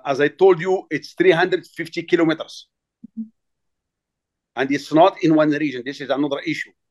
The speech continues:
Speaker 2: Mm-hmm.
Speaker 1: It's, uh, you have spot here, you have spot there, fifteen kilometers, another spot. And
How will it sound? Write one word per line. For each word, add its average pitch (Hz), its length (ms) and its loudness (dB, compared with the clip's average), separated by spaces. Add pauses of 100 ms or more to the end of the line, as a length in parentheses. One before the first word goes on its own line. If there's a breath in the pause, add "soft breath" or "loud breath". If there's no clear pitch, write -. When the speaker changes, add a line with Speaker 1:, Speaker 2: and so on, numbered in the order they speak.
(200)
Speaker 2:
Mm-hmm. 214 200 -14 (480)
Speaker 1:
It's, - 340 -8
uh, 117 220 -2 (100)
you 127 140 -2
have 143 180 2
spot - 320 -2
here, 165 260 2
you 131 140 -8
have 135 140 -4
spot 139 340 -8
there, 160 320 4
fifteen 139 320 -10
kilometers, 139 320 -6
another 143 360 -4
spot. 165 320 0
And 151 180 0